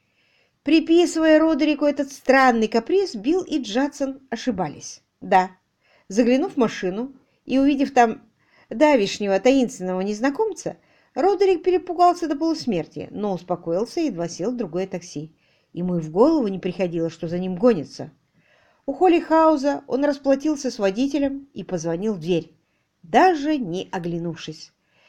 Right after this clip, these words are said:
Пока он ждал, чтобы Уэйс отворил дверь, хруст гравия за спиной заставил его повернуть голову. И, о ужас! По аллее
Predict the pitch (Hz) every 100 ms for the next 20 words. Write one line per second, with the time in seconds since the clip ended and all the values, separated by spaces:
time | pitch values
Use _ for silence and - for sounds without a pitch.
0 | _ _ 208 214 320 339 226 180 196 214
1 | - _ _ _ - 233 262 254 262 277
2 | 262 - 214 214 202 196 165 208 294 -
3 | _ _ _ - 311 294 185 196 190 202
4 | 285 - _ - 240 269 320 311 320 262
5 | 170 - 180 190 190 190 185 185 180 185
6 | 196 156 214 226 185 160 156 _ - -
7 | _ _ _ _ _ _ 269 302 - _
8 | 247 302 302 - - _ _ 226 302 339
9 | 349 339 240 190 247 240 226 - - -
10 | - _ _ _ _ _ _ _ _ 233
11 | 233 226 214 196 208 208 240 349 370